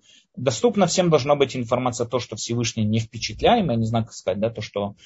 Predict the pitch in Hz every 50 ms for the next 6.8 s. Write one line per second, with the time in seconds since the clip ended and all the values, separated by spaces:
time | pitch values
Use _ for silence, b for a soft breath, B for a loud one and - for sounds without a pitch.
0 | b b b - - 113 113 113 120 123 120 131 131 127 135 135 127 120 113 -
1 | - 139 131 120 120 113 110 120 120 120 117 147 175 180 160 135 - - 113 110
2 | 110 110 107 101 101 98 90 104 107 107 104 101 101 101 98 92 - - - 104
3 | 95 80 - - - 120 - - - 120 117 127 170 202 196 - 139 123 113 113
4 | 117 117 113 117 117 113 113 117 113 - 117 117 113 113 120 117 113 - - 113
5 | - 127 123 120 117 - 113 120 120 117 123 123 117 113 82 117 127 131 131 127
6 | 127 123 123 127 120 127 156 190 240 247 214 202 196 185 B